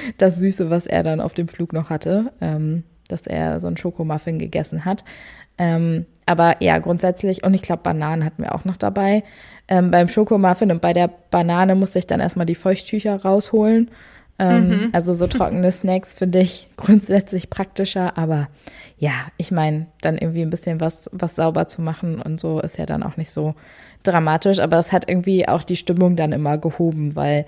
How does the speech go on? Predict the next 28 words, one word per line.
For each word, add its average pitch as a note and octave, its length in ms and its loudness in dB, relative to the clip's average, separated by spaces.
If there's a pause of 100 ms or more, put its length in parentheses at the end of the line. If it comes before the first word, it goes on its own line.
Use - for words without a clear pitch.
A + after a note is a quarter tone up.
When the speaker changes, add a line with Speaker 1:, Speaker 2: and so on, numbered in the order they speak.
(400)
Speaker 1:
ähm, D3+ 520 -2 (180)
er E3+ 100 4
dann E3 160 4
irgendwie D#3+ 240 0
wusste, E3 260 -2
okay, E3+ 300 -2
wenn E3 140 0
er D#3+ 100 0
jetzt D#3 300 -6 (100)
mal E3 240 0
so E3 120 -6
ein E3 40 -2
bisschen E3+ 260 -4
Pause F3 300 0
vom E3 200 -4
Spielen F3 380 0
machen E3 280 -2
will, D#3+ 180 0
dann D3 200 -2
kann E3 180 -6
er D#3+ 100 -4
halt E3 240 -6 (400)
was E3+ 160 0
essen F3+ 340 0
und - 160 -2
was - 140 -4
trinken F#3 600 2
und D#3 360 -4